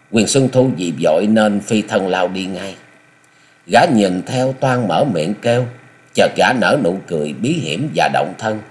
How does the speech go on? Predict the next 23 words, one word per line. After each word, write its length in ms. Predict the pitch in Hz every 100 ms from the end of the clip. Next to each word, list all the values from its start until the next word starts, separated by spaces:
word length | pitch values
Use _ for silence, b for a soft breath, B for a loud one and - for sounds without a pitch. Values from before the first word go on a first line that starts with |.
| B B B
bỏ 180 | 95 139
đi 300 | 123 107 101 98
theo 300 | 104 98 98
một 240 | 85 69
phương 240 | - 104 92
khác. 240 | - 143 - - - - _ b b b b
Gã 100 | 110 135 110
vừa 140 | 98
đi 220 | 104 147 139
khuất, 120 | 214 220
xa 240 | - 135
xa 400 | 131 - 127 127 -
có 100 | 156
tiếng 380 | 147 147 160 180 -
một 240 | - 85
nữ 220 | 85 95 156
nhân 240 | 120 107 -
than 240 | 110 110 -
thở: 220 | 71 69 139 - - _ b b b b -
"Bảo 160 | 95 131
không 240 | - 110
xuẩn 320 | - 95 131 123
động, 220 | 78